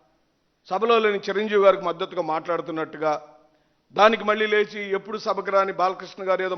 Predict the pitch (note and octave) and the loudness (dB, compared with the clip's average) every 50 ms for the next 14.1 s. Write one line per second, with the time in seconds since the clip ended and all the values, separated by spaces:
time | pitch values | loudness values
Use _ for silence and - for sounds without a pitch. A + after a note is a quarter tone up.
0 | E3+ E3 E3+ E3+ - F3+ F3 F3 E3+ E3 D#3+ E3 D#3+ D#3 D#3 D3 - - - - | -2 -2 -2 -2 -2 -2 -2 -2 -2 -4 -4 -4 -4 -4 -4 -4 -6 -10 -18 -20
1 | _ _ _ _ _ _ _ _ _ _ _ _ _ _ _ _ _ _ _ _ | _ _ _ _ _ _ _ _ _ _ _ _ _ _ _ _ _ _ _ _
2 | _ _ _ _ _ _ _ _ _ _ _ _ _ _ _ - - E3+ G3 G#3 | _ _ _ _ _ _ _ _ _ _ _ _ _ _ _ -6 -2 0 2 2
3 | A3 A3 A3 A3 G#3+ G3 F3+ F3 - - - _ _ _ _ _ _ _ _ _ | 2 2 2 0 0 -2 -4 -6 -10 -16 -20 _ _ _ _ _ _ _ _ _
4 | _ _ _ - E3+ F#3+ A#3 A3+ - A#3 G#3 G3 G#3+ G#3 F#3+ F#3+ F#3 F3+ F3+ F3 | _ _ _ -8 -8 -6 -8 -8 -10 -10 -8 -6 -6 -6 -4 -4 -4 -4 -4 -4
5 | E3+ E3 E3 E3+ F#3+ G3 E3 D#3+ D#3+ D#3 C#3+ C#3 D3 D3 D#3+ E3+ F3 F3 F3 E3+ | -4 -4 -4 -4 -4 -4 -6 -6 -8 -8 -10 -12 -10 -8 -6 -6 -6 -6 -6 -8
6 | F#3 E3+ E3 D#3+ D#3+ D3+ C#3 D3+ D#3 E3 - F3 D#3+ D3+ D#3 D3+ D#3 D#3 C#3 C3 | -8 -6 -4 -4 -4 -4 -4 -4 -4 -4 -6 -12 -12 -12 -12 -12 -12 -12 -12 -12
7 | A#2+ - D3+ C#3 - D3 C#3+ C3 A#2+ B2+ G#2+ C3+ D#3 F#3 - _ _ _ _ _ | -12 -12 -14 -14 -14 -16 -16 -16 -16 -16 -16 -16 -18 -18 -20 _ _ _ _ _
8 | _ - - G3+ G#3 A#3+ A3 G#3 A#3 A3 F#3 G#3+ G#3 G#3 G3+ G3+ G3 G3 F#3+ F#3+ | _ -2 -2 -2 -2 -2 -4 -4 -4 -2 -2 -2 0 0 0 2 2 2 2 2
9 | F#3+ F#3+ F3+ F#3+ G3 F3+ G3+ F#3+ F3 E3+ F3 F#3 F#3 F#3 F#3+ F3+ F3 E3+ F3 F3 | 0 -2 -2 -2 -2 -2 -2 -2 0 0 -2 -2 0 0 0 -2 0 -2 -4 -4
10 | D#3 - - - _ _ _ _ _ _ _ _ _ _ _ _ _ _ _ - | -6 -6 -10 -18 _ _ _ _ _ _ _ _ _ _ _ _ _ _ _ 2
11 | G3 G#3+ A3+ A3 G#3 G3 G3 G3+ G3+ G3+ G#3+ G3+ G3 E3 F#3+ - - G3 F3+ F3 | 4 4 4 4 4 2 2 2 2 2 0 0 0 -2 -6 -8 -6 -6 -6 -4
12 | - F#3 - F#3+ F3+ - G3 G3 F#3 F3 D#3 E3+ E3+ E3+ E3+ - _ - E3 F3 | -6 -10 -10 -12 -14 -6 -2 0 0 0 -2 -4 -8 -8 -10 -14 _ -4 -4 -2
13 | E3 G#3 G3+ - A#3 A3 G#3 G3+ G3 F#3+ F#3+ G3 G3 F#3+ F3+ F#3 F3+ - - G3 | -2 -6 -14 -8 -2 2 2 2 2 2 0 -2 -2 -2 -2 -2 -2 -2 -4 -4
14 | F#3+ | -2